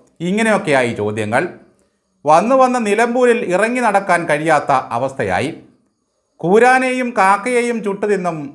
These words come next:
പേരുദോഷങ്ങൾ കേൾപ്പിച്ചും നടക്കുന്ന മൃഗയായിലെ വാറുണ്ണിയുടെ മോന്തയ്ക്ക് കാപ്പിക്കടക്കാരൻ ചൂടുവെള്ളം ഒഴിച്ച അവസ്ഥയിലായി കാര്യങ്ങൾ. ആദ്യകാലം നടി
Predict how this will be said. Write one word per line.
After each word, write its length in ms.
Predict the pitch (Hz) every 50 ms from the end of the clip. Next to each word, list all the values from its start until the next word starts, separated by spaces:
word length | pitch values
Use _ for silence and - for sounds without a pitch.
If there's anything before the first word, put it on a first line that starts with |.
| - _ _ _ _ _
പേരുദോഷങ്ങൾ 680 | 165 170 185 214 240 240 247 254 247 247 247 240 240 233 208 196
കേൾപ്പിച്ചും 440 | 196 196 190 196 190 190 202 185 180 165
നടക്കുന്ന 360 | 156 160 156 151 139 135 120 104 90 87 - - - _ _ _ _ _ _ -
മൃഗയായിലെ 720 | 135 151 165 180 185 190 226 240 240 247 240 240 233 226 214 175 175
വാറുണ്ണിയുടെ 560 | 175 175 196 208 220 220 226 226 226 214 214 185 170
മോന്തയ്ക്ക് 460 | 165 165 165 170 156 - 151 135 123 107 101 - - - _ _ _ _ _ - 160
കാപ്പിക്കടക്കാരൻ 800 | 165 180 185 - 254 254 - 240 233 233 220 220 208 190 190 185 170 -
ചൂടുവെള്ളം 500 | 180 180 214 226 226 226 220 202 185 165 147
ഒഴിച്ച 240 | 143 139 139 135 131 120 117 113 - 131
അവസ്ഥയിലായി 540 | 143 147 170 175 - 175 156 139 123 113 107 - 101
കാര്യങ്ങൾ. 380 | 95 98 95 95 98 120 139 165 139 - - - _ _ _ _ _ _ _ _ _ -
ആദ്യകാലം 640 | 143 165 196 202 208 247 240 254 269 269 269 262 254
നടി 140 | 254 233